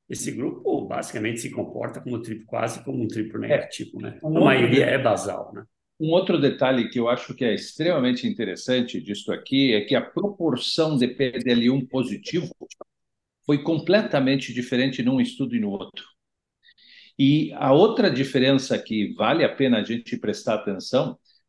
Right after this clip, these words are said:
Speaker 2: é que os P D L um positivos no estudo com nivolumab tiveram uma taxa de resposta patológica completa de quarenta e quatro por cento. Nós nunca vimos isso antes, né? Então, assim,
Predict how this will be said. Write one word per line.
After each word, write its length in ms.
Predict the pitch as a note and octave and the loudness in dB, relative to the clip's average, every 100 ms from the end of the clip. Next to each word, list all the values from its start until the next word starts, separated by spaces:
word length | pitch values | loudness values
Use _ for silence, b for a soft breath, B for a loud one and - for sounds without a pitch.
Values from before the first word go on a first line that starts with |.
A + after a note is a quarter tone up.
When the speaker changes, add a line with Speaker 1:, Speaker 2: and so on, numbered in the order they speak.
| - | -2
Speaker 2:
é 120 | A#2+ | -2
que 280 | A#2+ C#3 C#3 | 0 2 4
os 220 | D3 - | 4 0
P 240 | - F#3 | 0 2
D 140 | A3 G#3 | 4 4
L 240 | E3 C#3+ | 4 4
um 180 | C#3+ C#3+ | 2 0
positivos 1120 | D3 C#3+ G#2+ G#2+ - - G3+ - - - - _ - | 0 0 -2 -10 -10 -4 -4 -4 -10 -14 -20 _ 0
no 640 | A#2+ B2 C3 B2 A#2+ A#2+ | 4 6 6 6 6 4
estudo 480 | B2 - D#3 D#3+ C#3 | -2 -2 -2 0 -2
com 160 | A#2+ A2 | -2 0
nivolumab 800 | B2 G#2+ A2 F#2 A2 C#3+ G2 - | 0 0 -4 -2 -2 -2 -4 -6
tiveram 340 | A#2+ D#3+ G3 | -2 0 2
uma 120 | C#3+ | 0
taxa 320 | A#2+ D#3 D3+ B2+ | 0 0 -2 -6
de 80 | |
resposta 540 | A2 A2 - C3+ C3 A#2 | -4 -4 0 0 0 -2
patológica 680 | G#2+ - G#2+ A2 G#2 E2+ | -2 -2 0 0 0 -6
completa 420 | - E2 A2+ - E3 | -8 -4 -4 -4 -4
de 120 | D#3+ | -4
quarenta 360 | G3+ G3 G3+ | -2 0 2
e 160 | A#3+ A#3 - | 0 -2 -4
quatro 320 | D#3+ D#3 G3+ | -4 -2 -6
por 140 | C#4 | -6
cento. 80 | - B B | -8 B B
Nós 160 | F#3 F#3+ | 0 2
nunca 200 | D#4 D#4+ | 2 0
vimos 380 | E3 A3+ G3+ - | 2 2 2 0
isso 320 | A#2 - D#2 | -4 -4 -6
antes, 440 | C2+ - - - _ _ - | -8 -12 -12 -12 _ _ -4
né? 360 | G2+ C#3 - - _ _ | 0 0 -4 -16 _ _
Então, 340 | C#3+ C3+ G#3 C#4 | -2 2 4 2
assim, 460 | - G3 D3 - | 0 -2 0 -2